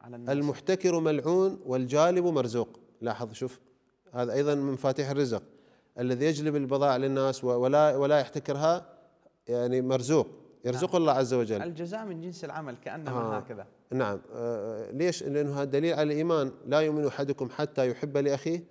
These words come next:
Speaker 1: ما يحب.
Speaker 2: ما يحب لنفسه." فإذا أنت تحب ال-، الرزق ل-، لنفسك، تحبه للناس، الله سبحانه وتعالى يرزقك. تريد أن تحتكر على المسلمين طعامهم، أيضًا، آه، يعني، تصاب باللعنة وربما بال-، بالجذام وبال-، والإفلاس والعياذ بالله عز وجل.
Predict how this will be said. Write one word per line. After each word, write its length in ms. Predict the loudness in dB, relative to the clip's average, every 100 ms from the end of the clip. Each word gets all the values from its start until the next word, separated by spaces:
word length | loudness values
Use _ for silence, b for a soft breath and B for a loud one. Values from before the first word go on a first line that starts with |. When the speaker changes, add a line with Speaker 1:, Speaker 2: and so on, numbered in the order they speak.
| -14
Speaker 1:
ما 120 | -12
يحب. 280 | -12 -6 0
Speaker 2:
ما 80 |
يحب 240 | 0 2 2
لنفسه." 300 | 2 2 -4
فإذا 340 | -2 0 2
أنت 140 | 2 0
تحب 320 | -2 -2 0
ال-، 220 | 0 0
الرزق 440 | -4 -2 0 0
ل-، 280 | 2 2 2
لنفسك، 420 | 0 0 0 -2
تحبه 420 | -4 -8 -4 0 2
للناس، 500 | 4 2 2 0 -8 B B B
الله 140 | 0
سبحانه 200 | 0 -2
وتعالى 160 | 0 2
يرزقك. 380 | 2 0 -2 -8 -14 _ b b b b _ _
تريد 280 | 2 6 6
أن 140 | 4 0
تحتكر 420 | -2 0 2 4
على 200 | 4 4
المسلمين 580 | 2 -2 -2 0 2 2
طعامهم، 640 | 2 2 2 2 2 0 -6 -20 -20 _ -2
أيضًا، 380 | 2 2 2 0 -8
آه، 1000 | -4 0 2 2 2 2 0 -2 -6 -10 -16 -20 -10
يعني، 760 | -4 -2 0 0 0 -2 -4
تصاب 500 | -6 -6 -2 4 4
باللعنة 500 | 4 2 2 0 0
وربما 320 | 0 2 2 0
بال-، 240 | 0 -4
بالجذام 560 | -6 -4 -2 0 0 0
وبال-، 380 | -2 -2 -4
والإفلاس 600 | -4 -4 -4 0 0 2 0
والعياذ 360 | 0 0 0
بالله 200 | -2 -2
عز 200 | -4 -6
وجل. 220 | -8 -10